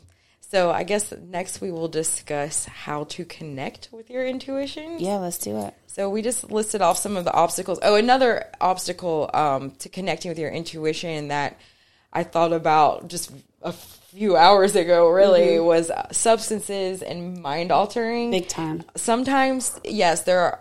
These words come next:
Speaker 1: are, are substances that if used properly, in theory, may or may not connect you with a higher self. But I'm not talking about that. I'm talking about the substances that we use to escape.
Speaker 2: Right.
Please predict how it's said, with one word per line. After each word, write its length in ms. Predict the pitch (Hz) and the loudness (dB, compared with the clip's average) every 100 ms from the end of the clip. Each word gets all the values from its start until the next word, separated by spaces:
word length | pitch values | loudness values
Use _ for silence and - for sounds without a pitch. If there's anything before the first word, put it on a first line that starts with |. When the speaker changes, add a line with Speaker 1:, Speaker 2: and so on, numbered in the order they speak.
| - | -10
Speaker 1:
are, 160 | - - - | -12 -10 -2
are 240 | 151 175 | 0 0
substances 720 | 175 208 202 190 175 180 170 | 0 0 -2 -6 -4 -6 -2
that 240 | 170 156 104 | 2 2 2
if 220 | 156 - 165 _ | -2 -8 -20 _
used 320 | 170 180 175 | -20 -16 -12
properly, 760 | - 202 196 185 175 170 160 - - | -2 -2 0 -2 0 0 0 -4 -6
in 200 | 143 170 | -8 -6
theory, 480 | 175 160 160 160 160 | -6 -4 -2 -2 -4
may 280 | 143 156 165 | -6 -2 0
or 100 | 175 | 2
may 180 | 170 | 2
not 220 | 165 156 - | 2 0 0
connect 320 | 202 160 160 | -4 -4 -4
you 120 | 180 | -4
with 140 | 151 165 | -2 0
a 100 | 151 | 0
higher 400 | 170 151 147 151 | 2 2 2 -2
self. 400 | - 147 156 - _ _ _ - | -2 0 -2 -4 _ _ _ 0
But 100 | 170 | 4
I'm 140 | 208 | 6
not 140 | 196 | 4
talking 360 | 190 170 160 156 | 6 4 2 -2
about 220 | 151 147 | 2 4
that. 240 | 151 123 78 | 4 0 0
I'm 120 | 170 | -4
talking 400 | - 165 175 151 | -4 -6 -6 -6
about 420 | 151 143 123 - - _ | -2 0 0 -4 -16 _
the 80 | 170 | -8
substances 720 | - 170 160 170 165 160 147 - _ _ _ - | -2 0 -2 -6 -6 -6 -6 -14 _ _ _ -6
that 140 | 147 | -4
we 100 | 156 | -4
use 340 | 143 160 151 - | -6 -6 -8 -10
to 180 | - | -8
escape. 680 | 135 - - - 143 254 - | -6 -6 -6 -4 -2 -4 -8
Speaker 2:
Right. 300 | - 170 165 | -4 -4 -4